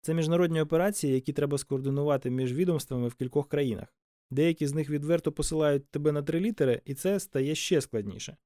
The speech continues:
І сподіватися, що після підтвердженої смерті немовляти щось зміниться, теж наївно.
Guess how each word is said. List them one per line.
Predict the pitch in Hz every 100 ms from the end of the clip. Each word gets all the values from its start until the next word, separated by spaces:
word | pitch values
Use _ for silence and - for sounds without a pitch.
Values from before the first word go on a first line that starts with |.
| _ _ _ _
І | 143
сподіватися, | 156 160 175 165 151
що | 143 151
після | 165 - 147
підтвердженої | 151 - 156 135 139 139
смерті | 147 135 127
немовляти | 131 135 135 139 127
щось | 123 131
зміниться, | 127 165 208 151 127
теж | - 185 127
наївно. | 117 107 104 113